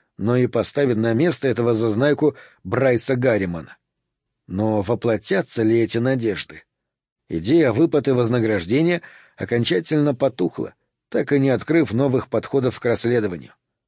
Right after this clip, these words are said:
Статья о Мефисто не вызвала ожидаемого ажиотажа. Прямых доказательств того, что смерть судмедэксперта связана с другими убийствами, не имелось,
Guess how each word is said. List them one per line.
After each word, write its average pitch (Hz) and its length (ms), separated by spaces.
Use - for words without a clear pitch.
Статья 170 500
о 120 40
Мефисто 165 520
не 135 160
вызвала 135 480
ожидаемого 143 640
ажиотажа. 135 640
Прямых 170 360
доказательств 131 760
того, 143 240
что 139 260
смерть 143 520
судмедэксперта 135 920
связана 139 520
с 113 60
другими 127 400
убийствами, 131 640
не 135 300
имелось, 131 480